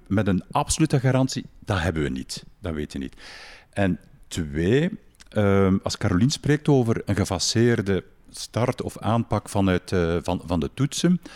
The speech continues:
Goh, er is toch ook een studie geweest, een jaar of, eh,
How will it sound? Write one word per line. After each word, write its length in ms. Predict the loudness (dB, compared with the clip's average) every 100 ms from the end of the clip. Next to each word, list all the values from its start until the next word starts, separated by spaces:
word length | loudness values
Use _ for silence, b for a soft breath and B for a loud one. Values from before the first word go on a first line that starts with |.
| B B B B B
Goh, 280 | -4 -2 -2 -2
er 140 | 0
is 140 | 0 2
toch 140 | 2
ook 140 | 2
een 80 | 2
studie 320 | 0 0 2
geweest, 500 | 4 4 4 4 0 -12 -14 -10
een 300 | -6 -6 -6 0
jaar 300 | 2 2 0
of, 240 | -4 -12
eh, 120 | -14